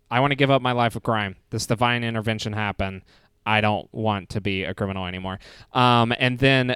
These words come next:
elsewhere in the restaurant, these two characters called Honey Bunny and Pumpkin, uh, decide that they want to rob the joint.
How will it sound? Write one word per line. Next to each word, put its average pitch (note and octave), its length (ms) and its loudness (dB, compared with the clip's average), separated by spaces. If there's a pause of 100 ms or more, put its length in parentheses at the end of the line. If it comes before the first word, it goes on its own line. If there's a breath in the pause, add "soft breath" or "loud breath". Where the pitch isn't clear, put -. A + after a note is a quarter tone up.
(120)
elsewhere E3 360 2
in D#3 60 0
the C#3+ 60 4
restaurant, C#3 540 2
these B2+ 260 0
two C3+ 120 0
characters B2 460 -2
called A2 240 2
Honey A#2 220 -2
Bunny A#2+ 260 -2
and G2+ 140 -6
Pumpkin, E3+ 520 -4
uh, A#2+ 360 2
decide A2 420 -2
that A2 140 -4
they A2 80 -2
want G#2+ 320 -4
to G2+ 380 -2 (140)
rob A2+ 460 0
the C#3+ 80 -2
joint. D#3+ 460 -2